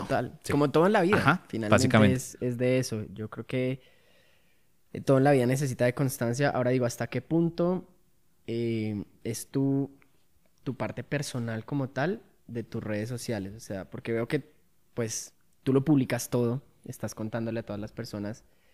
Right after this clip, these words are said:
Speaker 1: em, pero ¿hasta qué punto se puede uno volver? Bueno, ya, obviamente que hay una connotación, es que ya es un trabajo, y cuando es un trabajo y es una vocación, y partamos de la premisa de que si algo de lo que uno hace le apasiona lo suficiente, entonces ya no es trabajo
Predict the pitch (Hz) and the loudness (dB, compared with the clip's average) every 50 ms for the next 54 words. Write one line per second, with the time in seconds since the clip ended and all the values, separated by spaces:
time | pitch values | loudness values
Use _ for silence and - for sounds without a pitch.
0 | _ _ _ _ _ _ - 110 113 117 113 113 110 107 107 107 101 98 87 - | _ _ _ _ _ _ -4 -2 0 0 2 0 0 0 -2 -2 -2 -4 -6 -8
1 | - _ _ _ _ _ _ _ _ _ _ _ - - - 139 135 127 - 147 | -14 _ _ _ _ _ _ _ _ _ _ _ -8 -2 2 2 2 2 2 0
2 | 135 - 143 135 165 170 165 160 180 160 175 160 - 135 120 117 120 123 135 139 | 0 0 -2 0 2 2 2 2 0 -2 -2 -2 0 0 0 2 2 2 2 2
3 | 143 143 135 117 120 110 113 117 117 - - _ _ - 127 135 127 117 123 127 | 2 2 2 0 0 0 -2 -2 -4 -8 -12 _ _ -4 -2 -2 0 0 0 0
4 | 131 131 - - _ - 143 151 156 160 143 156 - 147 143 143 147 - 151 139 | -2 -2 -4 -12 _ -4 -2 0 0 0 -2 -2 -2 0 0 0 0 0 0 -2
5 | 143 - 135 127 117 104 107 - - 117 113 110 107 - 113 107 - 113 104 101 | -2 -2 -4 -4 -4 -6 -6 -4 -6 -4 -4 -4 -4 -4 -6 -4 -4 -2 -2 -2
6 | 92 87 - 92 - - 107 107 107 120 123 131 135 135 127 127 127 120 - 127 | -2 -4 -6 -10 -8 -6 -6 -4 -4 -4 -2 0 2 2 2 2 0 -2 -2 -2
7 | 123 127 123 - 117 - - 107 113 - - - _ _ _ _ _ _ _ - | -4 -4 -4 -4 -6 -6 -6 -6 -8 -8 -10 -20 _ _ _ _ _ _ _ 0
8 | - 147 147 139 127 - - 131 123 120 - 139 131 135 143 147 156 160 156 165 | 4 4 4 4 4 4 4 4 4 6 4 4 4 6 4 6 4 4 4 4
9 | 147 117 110 - 127 123 135 131 - 139 127 - - 123 120 120 127 131 139 139 | 2 2 2 0 0 0 0 0 0 -2 -2 0 2 2 4 4 4 4 4 2
10 | 160 156 160 156 147 143 - - 117 113 120 123 120 117 - 113 107 104 - 107 | 2 2 4 2 2 0 -2 -2 -2 0 2 0 0 0 -2 -4 -4 -4 -4 -4
11 | - 117 117 123 135 139 139 135 123 139 135 143 151 135 - 117 110 117 110 107 | -4 -2 -2 -2 -2 -2 -2 -2 -2 0 -2 -2 -2 -2 -2 0 2 2 2 2
12 | 107 - - 104 98 107 90 - - | 0 -2 -4 -4 -4 -4 -4 -6 -10